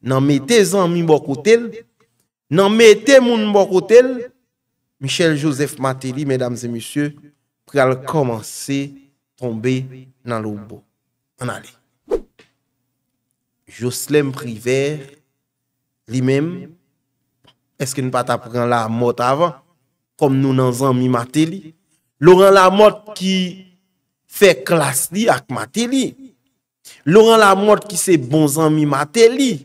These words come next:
nèg sa yo, zanmi depi nan Galile, se youn nan nèg ki pral premye minis peyi d'Ayiti.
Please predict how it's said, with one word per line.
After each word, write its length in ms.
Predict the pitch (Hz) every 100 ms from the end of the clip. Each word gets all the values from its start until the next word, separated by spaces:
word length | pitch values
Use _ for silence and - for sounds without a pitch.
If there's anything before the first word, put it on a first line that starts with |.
| - _ _ _ -
nèg 240 | 208 208 -
sa 220 | 190 175
yo, 140 | 180 170
zanmi 380 | 185 180 175 165
depi 240 | 165 165
nan 220 | 165 156
Galile, 560 | 139 165 190 233 262 269 - _ _ _ _ _ _ _ _ _ _ _ _ _ _ _ _ _ _
se 140 | - 170
youn 140 | 156
nan 120 | 156
nèg 160 | 185 -
ki 120 | 151
pral 340 | 135 139 135 139 135 139 _ _ _ _ _ _ _ _ _ _ _ -
premye 220 | 123 127
minis 320 | 143 208 - 120
peyi 160 | 117 127
d'Ayiti. 480 | 135 151 - -